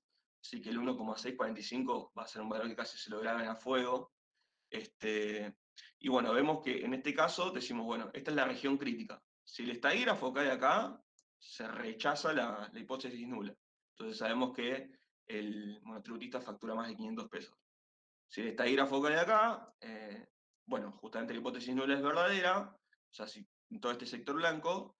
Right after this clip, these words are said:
entonces decimos que el monotributista realmente factura menos de quinientos pesos, o hasta quinientos pesos. Bueno, planteo la decisión estadística, que es lo que recién estaba mencionando,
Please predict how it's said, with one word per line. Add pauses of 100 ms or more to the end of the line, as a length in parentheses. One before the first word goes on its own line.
(160)
entonces
decimos
que
el
monotributista
realmente
factura
menos
de
quinientos
pesos, (760)
o
hasta
quinientos
pesos. (1040)
Bueno,
planteo
la
decisión
estadística,
que
es
lo
que
recién
estaba
mencionando,